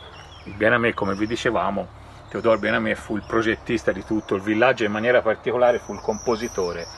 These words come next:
di questo complesso monumentale. Gli altri lati del monumento riguardano sempre la storia e celebrano la grandezza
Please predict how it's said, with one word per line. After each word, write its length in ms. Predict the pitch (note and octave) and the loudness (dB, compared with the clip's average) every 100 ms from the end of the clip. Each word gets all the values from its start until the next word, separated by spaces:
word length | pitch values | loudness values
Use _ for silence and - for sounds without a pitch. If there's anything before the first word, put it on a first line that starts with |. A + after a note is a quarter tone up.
| - - | -16 -10
di 80 | A2 | -4
questo 340 | - G2+ - | 0 0 2
complesso 520 | - - G2 F2+ - F#2+ | -2 -2 -2 -2 -4 -10
monumentale. 800 | F2+ F2+ F2 - D#2+ F2+ - - - - - - - | -10 -10 -12 -8 -8 -8 -12 -18 -20 -18 -20 -20 -4
Gli 120 | C3 | 6
altri 260 | C3 - C3+ | 6 6 8
lati 340 | C#3 A#2 G#2+ | 10 8 4
del 140 | G2+ G#2 | 0 2
monumento 800 | A2+ C#3 B2+ A2 G#2 C3 C3 - - - - - | 2 2 2 0 2 4 4 2 -16 -16 -14 -10
riguardano 480 | A2+ G#2 G#2+ G#2 G2+ | 2 8 8 6 2
sempre 340 | - G#2 - | 2 2 2
la 100 | G2 | 2
storia 760 | F#2+ - C3+ C#3 A2 F2+ - - | 2 6 10 12 10 4 -6 -8
e 120 | - | -6
celebrano 540 | - D#3 C#3 G#2+ G#2 G#2 | 4 6 6 4 2 2
la 80 | |
grandezza 600 | G2 G#2+ A2 C#3 - G#2+ | 2 2 2 0 2 0